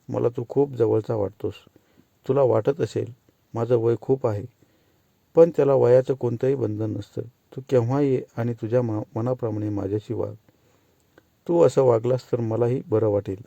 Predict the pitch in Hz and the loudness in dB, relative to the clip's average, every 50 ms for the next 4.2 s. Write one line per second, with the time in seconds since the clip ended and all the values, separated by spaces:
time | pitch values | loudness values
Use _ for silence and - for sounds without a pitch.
0 | _ _ _ _ _ _ _ _ _ _ _ _ _ _ - 143 139 - - 160 | _ _ _ _ _ _ _ _ _ _ _ _ _ _ -6 -4 -2 0 2 2
1 | 131 - 143 139 127 120 120 120 127 135 135 135 131 135 127 117 110 107 120 117 | 2 4 2 2 4 2 0 0 0 2 2 0 0 0 -2 -2 0 2 2 0
2 | 107 107 - - 131 - 127 110 104 110 110 110 107 - 127 117 - 113 110 120 | 0 -2 -4 -6 -6 -4 -4 -4 -4 -2 -4 -4 -4 -6 -6 -6 -6 -10 -14 -14
3 | - _ _ _ _ - 131 135 135 127 113 110 - 123 117 - 120 120 123 113 | -18 _ _ _ _ -4 -2 -2 -2 -2 -4 -6 -8 -10 -6 -4 -2 -2 -2 -2
4 | 104 95 95 - | -4 -6 -6 -8